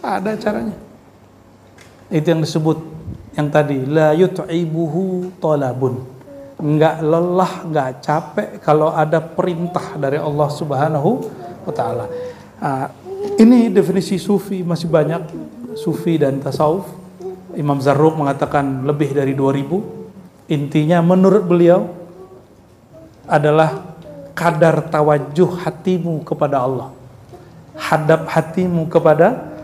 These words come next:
Allah, itulah tasawuf. Maka tasawuf itu subjektif. Tapi kaedahnya objektif. Apa bedanya? Kaedah-kaedah sufi sudah baku. Tapi pengalaman bertasawuf sifatnya sub-,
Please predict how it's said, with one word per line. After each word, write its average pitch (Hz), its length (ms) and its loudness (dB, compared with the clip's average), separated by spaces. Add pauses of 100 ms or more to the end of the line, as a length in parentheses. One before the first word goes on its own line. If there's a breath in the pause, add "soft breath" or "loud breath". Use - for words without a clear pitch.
(100)
Allah, 160 380 4
itulah 175 500 2 (800)
tasawuf. 135 480 -2
Maka 180 240 4
tasawuf 180 460 4
itu 196 160 -2
subjektif. 185 960 -2 (920)
Tapi 196 480 0
kaedahnya 170 960 2
objektif. 190 800 2
Apa 185 160 -2
bedanya? 165 400 0 (800 loud breath)
Kaedah-kaedah 202 800 4
sufi 233 400 0
sudah 190 240 0
baku. 143 400 -2 (800)
Tapi 160 320 2 (140)
pengalaman 156 580 4
bertasawuf 151 880 0
sifatnya 160 560 -2
sub-, 202 460 0